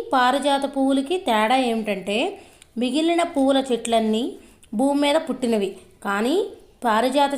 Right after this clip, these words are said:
చెట్టు మాత్రం స్వర్గం నుండి శ్రీకృష్ణుడు తీసుకొచ్చాడు. అందుకే ఈ దేవతా వృక్షం నుండి పువ్వులు కిందికి పడినప్పుడు మాత్రమే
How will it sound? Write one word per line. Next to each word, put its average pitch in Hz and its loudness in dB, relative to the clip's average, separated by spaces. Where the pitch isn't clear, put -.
చెట్టు 254 0
మాత్రం 233 0
స్వర్గం 247 0
నుండి 247 -2
శ్రీకృష్ణుడు 269 -2
తీసుకొచ్చాడు. 226 0
అందుకే 277 2
ఈ - 0
దేవతా 269 2
వృక్షం 269 0
నుండి 226 2
పువ్వులు 285 0
కిందికి 269 0
పడినప్పుడు 247 2
మాత్రమే 233 0